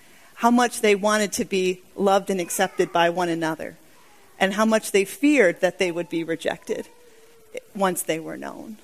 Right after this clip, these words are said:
Now, we come to this, this desire, this need, quite naturally, because it's how we were created.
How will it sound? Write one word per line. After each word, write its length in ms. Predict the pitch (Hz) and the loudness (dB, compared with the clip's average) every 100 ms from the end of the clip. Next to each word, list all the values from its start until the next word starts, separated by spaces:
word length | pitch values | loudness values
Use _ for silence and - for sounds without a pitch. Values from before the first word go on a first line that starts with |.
| - - - - - - - - - - - _ - - - - | -20 -20 -20 -20 -20 -20 -20 -20 -20 -20 -20 _ -20 -20 -8 2
Now, 200 | 247 233 | 2 2
we 180 | 226 262 | 0 -2
come 320 | - 294 330 | 2 4 4
to 60 | |
this, 480 | 294 208 202 - - - - - | 6 4 4 -2 -8 -14 -18 0
this 200 | 208 - | 2 2
desire, 560 | 202 196 170 196 254 269 | -4 0 4 6 4 4
this 280 | 196 - | 0 0
need, 280 | 214 220 240 - - | -2 -2 -2 -6 -8
quite 380 | - 330 339 | 2 2 2
naturally, 800 | 226 247 180 - 320 339 349 359 - - - - - | -2 0 -2 -2 0 0 0 -2 -6 -20 -20 -6 -2
because 480 | 247 - 269 254 - | -2 0 0 0 -4
it's 200 | 247 - | -8 -8
how 240 | 233 277 | -8 -2
we 140 | 320 | 0
were 180 | 277 226 | 2 0
created. 640 | - - 175 170 165 - | -2 -4 -2 -2 -4 -8